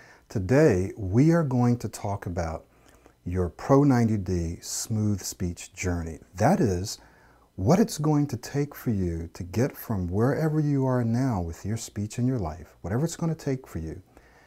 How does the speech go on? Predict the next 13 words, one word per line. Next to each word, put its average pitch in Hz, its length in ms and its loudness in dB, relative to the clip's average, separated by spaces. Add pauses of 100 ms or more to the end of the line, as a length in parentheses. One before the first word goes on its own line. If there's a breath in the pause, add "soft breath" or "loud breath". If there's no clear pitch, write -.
(360 soft breath)
to 87 80 -8
get 107 120 2
from 101 220 -2
where 98 140 4
you 139 160 4
are 151 100 2
now 82 400 -4 (680)
to - 100 -14
where 92 320 2
you 92 220 0
want 82 260 -6
to 82 140 -8
be. 78 220 -10